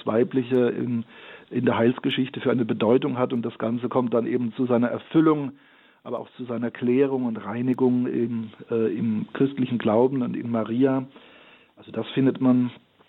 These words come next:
sehr schön, äh, in, in ganz konkreten Einzelartikeln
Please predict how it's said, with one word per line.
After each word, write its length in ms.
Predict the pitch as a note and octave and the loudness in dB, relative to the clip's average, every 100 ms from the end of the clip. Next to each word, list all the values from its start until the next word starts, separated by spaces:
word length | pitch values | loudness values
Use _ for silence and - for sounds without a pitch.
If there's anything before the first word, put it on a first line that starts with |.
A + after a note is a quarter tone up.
| _ _ _ _ _ _ | _ _ _ _ _ _
sehr 140 | C3 A#2+ | -2 0
schön, 300 | - A#2+ A#2+ | 2 4 4
äh, 320 | A#2+ A#2 B2 | 2 2 2
in, 260 | B2 A#2+ A#2 | -2 -4 -2
in 260 | B2 A#2 A#2 - _ - | -2 -4 -6 -16 _ 0
ganz 200 | B2+ B2 | 0 2
konkreten 500 | C3 A#2+ C3 C3+ A#2+ | 2 2 2 0 -2
Einzelartikeln 1040 | B2+ C3 C#3 B2 A#2+ A#2 C#3 C3+ A#2+ A#2 | -4 -2 2 2 0 -2 0 2 2 2